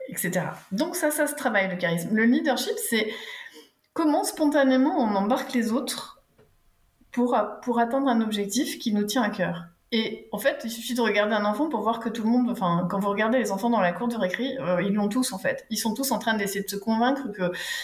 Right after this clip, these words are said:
il faut suivre cette, euh, il faut faire ça, il faut suivre ça. Donc, on l'a tous, puis après, on le perd parce qu'on se dit, « Oui, mais, euh, mais en fait, euh, moi, je suis, je suis pas, j'ai pas la légitimité dans mon poste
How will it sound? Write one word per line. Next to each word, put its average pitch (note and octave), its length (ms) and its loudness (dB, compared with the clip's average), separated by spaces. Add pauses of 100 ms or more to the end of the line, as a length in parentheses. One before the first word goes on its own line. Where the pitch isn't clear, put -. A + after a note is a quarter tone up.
il G#3+ 80 -4
faut G3 160 -4
suivre B3+ 540 0
cette, A#3 300 0
euh, F#3 380 4
il F3+ 80 0
faut G#3+ 140 -8
faire B3+ 220 -2
ça, C#4 260 4
il C#4+ 80 2
faut A3 140 -6
suivre C4+ 380 0
ça. C4+ 600 4 (960)
Donc, C4 340 2
on A3+ 80 4
l'a A#3 160 6
tous, D4 220 0
puis - 160 0
après, A#3 220 0
on B3 100 4
le G#3 80 0
perd A#3 260 0
parce F#3+ 140 -8
qu'on G3 160 -4
se F#3+ 60 0
dit, « G#3 160 0
Oui, A#3 200 2
mais, F#3+ 320 2
euh, F3 380 2 (100)
mais F3+ 200 2
en F3+ 80 4
fait, A3+ 400 -4
euh, F3+ 340 0
moi, F#3+ 240 2
je A#3 80 2
suis, - 280 -6
je F3+ 220 -2
suis F3+ 260 -2
pas, B3+ 540 2 (760)
j'ai G3+ 140 2
pas D4 140 4
la D4+ 140 6
légitimité A#3 720 2
dans A#3 120 4
mon G3 200 2
poste G3 720 -2